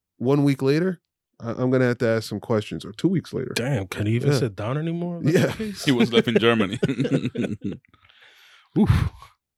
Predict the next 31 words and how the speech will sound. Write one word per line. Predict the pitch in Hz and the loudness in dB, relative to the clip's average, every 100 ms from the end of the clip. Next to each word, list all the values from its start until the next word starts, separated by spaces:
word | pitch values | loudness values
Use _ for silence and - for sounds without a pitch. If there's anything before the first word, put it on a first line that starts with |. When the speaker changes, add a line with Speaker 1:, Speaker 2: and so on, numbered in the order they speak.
| _ _ _ | _ _ _
Speaker 2:
That | 120 | -2
sounds | 190 139 | 2 2
horrible. | 90 117 147 104 92 98 | 2 4 4 2 -4 2
Speaker 1:
Yeah. | 123 120 110 120 - - | 4 4 4 0 -4 -2
Yes, | 143 170 - | 4 4 4
you, | 135 123 - 131 120 - - | 4 4 2 0 -2 -4 -10
what's, | 147 165 180 - - - - - - _ _ | 0 0 0 -2 -4 -4 -8 -12 -18 _ _
what's | 127 - | -10 0
going | 147 120 | 4 4
on | 104 | 4
here? | 160 107 - - - | 0 -4 -12 -14 -10
Speaker 2:
Uh, | 87 - - _ _ _ _ | -8 -8 -12 _ _ _ _
just | - 131 120 _ - | -6 -6 -8 _ -2
give | 147 | 0
him | 156 151 | 4 4
a | |
full-time | 139 160 147 151 135 | 6 4 4 2 2
seat | - 175 | 0 -2
already. | 117 95 95 98 95 98 107 - | 0 -2 -2 -2 -2 -6 -10 -12
Is | 101 98 95 95 | -8 -6 -6 -2
that | 120 131 - - - - - - | 0 0 -2 -12 -18 -18 -18 -4
these | 131 | -2
guys, | 143 180 175 | 0 0 2
like, | 170 156 | 2 2
he's | 131 165 165 151 | 2 2 2 0
the, | 170 165 156 | 2 4 4
uh, | 147 139 123 117 | 4 4 2 0
the | 120 | -4
super, | - 165 151 151 135 120 - | 0 0 2 2 2 -2 -4
super | - 175 147 | -2 0 2
sub | - 117 | 0 -2